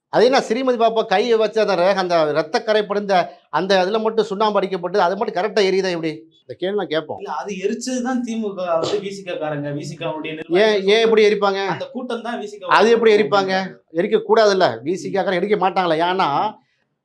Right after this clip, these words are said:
Speaker 1: சம்பந்தப்பட்ட அந்த சக்தி மெட்ரிகுலேஷன் ஸ்கூலும் ஆர் எஸ் எஸ் ஸ்கூலு.
Speaker 2: ம்.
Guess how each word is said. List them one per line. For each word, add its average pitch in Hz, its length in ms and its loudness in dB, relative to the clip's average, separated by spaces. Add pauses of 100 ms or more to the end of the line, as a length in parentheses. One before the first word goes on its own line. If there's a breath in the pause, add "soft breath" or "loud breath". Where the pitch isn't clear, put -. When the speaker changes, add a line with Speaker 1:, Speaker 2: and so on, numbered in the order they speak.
Speaker 1:
சம்பந்தப்பட்ட 202 680 0
அந்த 180 140 0
சக்தி 165 320 -4
மெட்ரிகுலேஷன் 185 540 -4
ஸ்கூலும் 190 240 2
ஆர் 175 200 4
எஸ் 190 100 -4
எஸ் 170 120 -8
ஸ்கூலு. 113 260 -10 (200)
Speaker 2:
ம். 247 200 -18